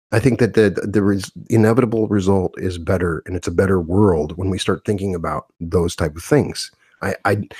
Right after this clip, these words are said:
I think we, we have a role. Everybody can, can push the balance. More and more people can embrace the idea of, of accepting love, and, and, and we can,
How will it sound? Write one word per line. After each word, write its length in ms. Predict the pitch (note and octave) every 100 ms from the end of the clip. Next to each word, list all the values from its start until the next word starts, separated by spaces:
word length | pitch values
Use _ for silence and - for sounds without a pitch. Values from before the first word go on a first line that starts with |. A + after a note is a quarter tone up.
| - - -
I 100 | B2+
think 260 | E3 D#3+
we, 260 | D3+ E3 D3
we 200 | A#2 E3
have 220 | D#3 D3 C3+
a 240 | - A#2+
role. 320 | A2+ E3 A#2
Everybody 460 | A2+ C3+ A2 G2+ E2+
can, 280 | - F#2+ F2 _
can 180 | - F#2+
push 340 | - A2 - -
the 60 |
balance. 640 | F2 F#2+ G#2+ F2 - - - _ - - _
More 300 | F2+ F#2+ A2
and 80 | A2+
more 160 | A2 G2+
people 320 | - B2 G#2+
can 140 | - G2+
embrace 400 | F2+ F#2+ A2 -
the 120 | G2+
idea 520 | F#2 F2+ B2+ G2+ E2 _ - - _
of, 180 | F2+ F#2 - -
of 180 | G#2 F#2 _ -
accepting 600 | G2+ - G#2 - A#2 G2+
love, 380 | F#2 B2 C#3 F#2
and, 220 | F#2 F2
and, 180 | G2 F#2+
and 280 | F2+ G2+ F#2
we 80 | G2
can, 300 | F#2 G2+